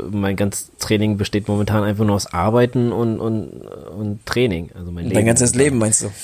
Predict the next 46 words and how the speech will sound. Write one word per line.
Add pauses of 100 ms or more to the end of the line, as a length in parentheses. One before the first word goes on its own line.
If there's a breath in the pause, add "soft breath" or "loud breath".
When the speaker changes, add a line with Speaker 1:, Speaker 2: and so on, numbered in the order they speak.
(260)
Speaker 1:
Ja,
mein
ganzes
Leben,
weil,
ähm, (160)
weil
wirklich (240)
entweder
bin
ich
in
der
Arbeit, (100)
ähm, (800 loud breath)
oder
wenn
ich
da
nach
Hause
komme,
werden
sich
die
Schuhe
geschnürt
und
dann (400)
gehst
du
eine
Runde
laufen
und (160)
ja, (260)
dann (1040 loud breath)
hast
du
einfach
nicht
mehr
viel
vom
Tag.
<laughs>